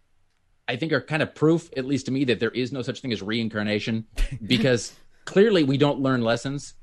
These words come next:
Speaker 1: Clearly we're great at never learning from the past and just doing the same fucking stupid things over and over and fucking over. So I feel like, you know, not that I really believed in it, but I feel like there, you know, I, I don't know. That's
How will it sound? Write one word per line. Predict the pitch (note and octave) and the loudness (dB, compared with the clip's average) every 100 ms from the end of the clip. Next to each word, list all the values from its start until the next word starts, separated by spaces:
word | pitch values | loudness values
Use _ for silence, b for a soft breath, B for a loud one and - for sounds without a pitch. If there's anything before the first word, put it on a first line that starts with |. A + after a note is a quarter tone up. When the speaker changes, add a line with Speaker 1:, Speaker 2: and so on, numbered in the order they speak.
| - | -6
Speaker 1:
Clearly | D#3+ E3 D3+ | -2 0 -2
we're | A#2+ | -4
great | G2 A#2 C3 | -2 0 0
at | A2 | -2
never | F2+ G#2+ A#2 B2+ A#2 | -6 -4 -2 0 0
learning | A2+ A#2+ A#2 | 0 0 -2
from | A2+ G#2 | -2 -2
the | F#2 | -4
past | - G2+ A#2 - - | -4 -2 -2 -6 -10
and | F#2+ F#2 G2 | -8 -6 -6
just | A2 - | -8 -4
doing | A#2 A#2+ | -2 -2
the | G2 | -2
same | - A2 A2 A2 | -4 -4 -2 -4
fucking | - A2 G#2+ G2+ | -6 -8 -4 -6
stupid | - - G#2 G#2+ F#2+ | -8 -8 -6 -6 -6
things | G#2+ G2+ G2+ - | -4 -2 -4 -4
over | G#2 G#2+ A2 A2+ A#2+ | -2 -2 0 0 -2
and | G2+ G2 | -4 -8
over | G#2 G#2 G#2+ A2+ | -4 -4 -4 -4
and | G2 F2+ | -6 -8
fucking | G#2 G2+ F#2+ | -8 -6 -6
over. | G2 G#2+ A#2 - b b b b | -6 -6 -8 -10 b b b b
So | - C3+ B2 A#2 - - - _ | -2 4 4 4 -2 -18 -20 _
I | G3 | -4
feel | G3 G3 E3 | -2 0 2
like, | C#3 A2 - _ _ - | 2 0 -6 _ _ -10
you | A#2+ | -4
know, | G2 | -2
not | F#2+ C3 C3+ | 0 -2 0
that | |
I | A#2+ | 0
really | G#2+ A#2+ B2+ | 0 0 -2
believed | A#2 A#2+ A#2 | 0 -2 0
in | B2 | -2
it, | A#2 | -4
but | A2 | -4
I | |
feel | G#2 D3+ | -4 -2
like | C3 G#2+ | -2 -2
there, | A#2+ A2+ A2 G#2+ G#2 | 0 0 0 -2 -6
you | A2 | -10
know, | F2+ D2+ - _ _ - - | -12 -12 -20 _ _ -16 -8
I, | B2 - | -8 -6
I | C#3+ | -6
don't | F3 | -4
know. | F3+ C3 | -2 0
That's | D3+ - | -2 -4